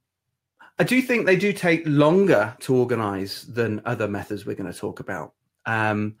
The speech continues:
because there's more involved. They've got to spend more time out of their day. They've got, you, you might take longer over the filming, but I think you can have a really good result. And for me, you can really dig into the company. I mean, when we've done, uh, testimonials,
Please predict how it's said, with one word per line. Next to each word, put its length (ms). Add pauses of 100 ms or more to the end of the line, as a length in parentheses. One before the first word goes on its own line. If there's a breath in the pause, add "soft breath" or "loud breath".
(240 soft breath)
because 580
there's 180
more 260
involved. 460
They've 160
got 140
to 100
spend 300
more 180
time 260
out 180
of 60
their 140
day. 640 (460 loud breath)
They've 280
got, 260
you, 240
you 140
might 220
take 200
longer 340
over 120
the 80
filming, 640 (720 soft breath)
but 320 (140)
I 80
think 220
you 80
can 120
have 200
a 60
really 440
good 200
result. 600 (400 loud breath)
And 160
for 100
me, 300
you 140
can 180
really 180
dig 260
into 220
the 120
company. 680 (120)
I 60
mean, 200
when 160
we've 260
done, 380
uh, 200
testimonials, 1000